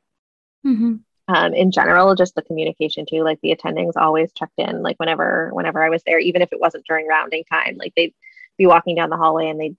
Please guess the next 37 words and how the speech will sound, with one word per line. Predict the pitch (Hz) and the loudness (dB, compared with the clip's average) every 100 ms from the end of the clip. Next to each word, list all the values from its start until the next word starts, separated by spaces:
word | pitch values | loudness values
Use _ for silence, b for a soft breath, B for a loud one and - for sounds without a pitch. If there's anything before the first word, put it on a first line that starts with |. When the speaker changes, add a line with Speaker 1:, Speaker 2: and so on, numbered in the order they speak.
| - | -6
Speaker 2:
they'd | 170 - | -4 -2
pop | 165 - | -2 -2
in | 180 170 | -4 -6
and, | 160 - 165 180 _ _ _ _ - | -6 -6 -8 -10 _ _ _ _ -6
and | 165 | -2
either | 160 | -2
comment | 165 170 165 170 | -2 -4 -4 -4
on, | 160 160 165 196 | -4 -6 -8 -6
on | 202 196 | -2 -2
something | 190 208 202 196 190 - | 2 2 4 2 0 4
amazing | 220 214 214 214 | 6 8 8 6
that | 208 202 | 4 2
he'd | 220 196 | 0 0
done | 196 190 190 190 | 4 4 4 2
or | 190 190 | 0 -2
some | 196 | -6
progress | 190 262 220 220 | -2 0 2 0
Speaker 1:
Yeah. | 202 | -4
Speaker 2:
that | 175 | -8
he'd | 175 160 | -8 -4
made, | 160 170 170 | 0 2 2
or | 165 165 175 - | 2 2 0 -4
sort | 175 | -2
of, | 160 160 - | -2 -4 -8
you | - 185 | -14 -10
know, | 160 | -10
give | 156 160 | -10 -10
me | 160 | -6
a | |
little | 160 156 | -4 -4
bit | - | -2
of, | 160 160 _ _ _ - | -4 -4 _ _ _ 0
you | 240 | 2
know, | 214 | 4
comfort | 285 269 277 - | 4 6 6 6
or | 208 | 4
reassurance, | 202 185 - 165 165 165 | 6 4 4 2 2 0